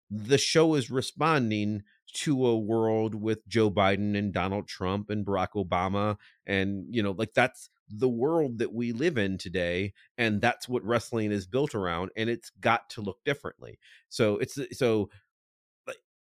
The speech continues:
it, there's just a weird progression that wrestling is, I think, more, it's more vulnerable to it because the illusion of the art is that you as a fan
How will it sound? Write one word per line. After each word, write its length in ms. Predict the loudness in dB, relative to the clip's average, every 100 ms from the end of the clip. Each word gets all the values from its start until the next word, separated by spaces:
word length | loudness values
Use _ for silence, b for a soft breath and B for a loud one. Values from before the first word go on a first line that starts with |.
| _
it, 120 | -10 -4
there's 240 | 2 2
just 200 | 2 -2 0
a 100 | 0
weird 380 | 2 4 4 4
progression 840 | -4 0 2 2 2 0 0 -6 _ _ _ _
that 400 | 2 4 6 2 -2
wrestling 720 | -4 -2 -2 0 0 2 0
is, 400 | 0 0 -2 -6
I 120 | -4 -2
think, 180 | -2 -2
more, 800 | 0 2 4 4 2 2 0 -4 _ _ _ _ _ _ _ _ _ _ _ _ _ -2
it's 220 | -2 0
more 840 | 0 2 4 6 6 4 4 2 0
vulnerable 760 | 0 2 4 2 2 2 0
to 300 | -4 -2 0
it 200 | 0 -2 -6 _ _ _ _
because 840 | -6 -4 0 4 6 6 4 0 -2
the 180 | 2 4
illusion 840 | 4 2 0 0 0 2 0 -2 _ _ -4
of 360 | 2 4 2 -2
the 180 | -4 0
art 480 | 0 0 0 -10 -16 _ _ _ _ _
is 360 | 2 2 2 2
that 240 | 2 2
you 380 | 0 2 4 4
as 100 | 2
a 60 | 0
fan 560 | 2 4 4 2 -2